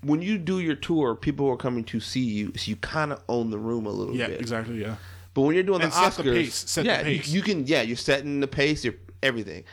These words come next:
Speaker 1: But if you're doing the Oscars, it's s-, super foreign room with people who are there like, "Yeah, this is about to be four hours,"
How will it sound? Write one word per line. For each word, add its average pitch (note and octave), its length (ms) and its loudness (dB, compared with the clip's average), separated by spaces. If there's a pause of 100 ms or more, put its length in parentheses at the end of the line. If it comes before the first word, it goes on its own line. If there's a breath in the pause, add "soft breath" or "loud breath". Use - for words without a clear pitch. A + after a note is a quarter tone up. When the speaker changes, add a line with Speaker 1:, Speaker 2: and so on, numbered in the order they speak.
(100)
Speaker 1:
But C#3 80 0
if C#3+ 60 4
you're E3+ 80 4
doing D3 100 0
the - 40 -4
Oscars, C3+ 460 2
it's - 400 -2
s-, C#3 140 -6
super F3 220 -2
foreign D#3 280 2
room B2+ 140 2
with A#2 120 0
people C3 380 0 (340 loud breath)
who B2 600 2 (140)
are A2+ 180 4
there A#2+ 320 4
like, G#2 320 0 (140)
"Yeah, F#2+ 240 -4
this G2 140 -6
is G#2+ 40 -6
about G#2+ 180 -2
to - 60 -12
be - 120 -6
four - 240 -6
hours," - 400 -10